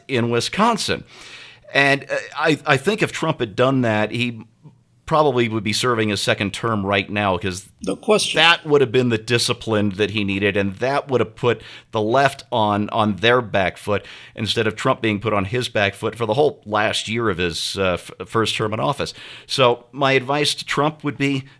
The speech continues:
Speaker 1: don't offer Ron DeSantis the vice president slot. Offer him the job you should have offered Scott Walker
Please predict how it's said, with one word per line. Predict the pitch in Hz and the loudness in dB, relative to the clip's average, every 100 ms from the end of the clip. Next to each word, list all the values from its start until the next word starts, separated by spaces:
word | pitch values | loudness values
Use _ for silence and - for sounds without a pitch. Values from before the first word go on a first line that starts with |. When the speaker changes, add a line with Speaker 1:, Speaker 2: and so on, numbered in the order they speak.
| _ - | _ -2
Speaker 1:
don't | 123 165 - 117 | 2 2 0 2
offer | 123 120 117 | 2 2 -2
Ron | 107 113 113 | 0 0 0
DeSantis | 104 - 117 120 - 95 87 - - | -2 -2 -2 -2 -2 -2 -2 -4 -8
the | 101 101 | -8 -2
vice | 107 101 - | 0 0 -2
president | 131 127 117 98 | 0 0 0 -4
slot. | - - 87 85 - - - _ _ | -6 -4 -2 -2 -6 -18 -20 _ _
Offer | 127 160 147 147 | -6 -6 -6 -4
him | 143 | -4
the | 127 | -4
job | - 117 107 98 | -4 -2 -2 -2
you | 92 | -4
should | - - 165 | -4 -2 0
have | 156 104 | -2 -2
offered | 104 98 101 87 | -2 -2 -6 -6
Scott | - - 113 101 | -6 -2 -2 -2
Walker | 82 101 113 - 71 | -2 -2 -2 -4 -8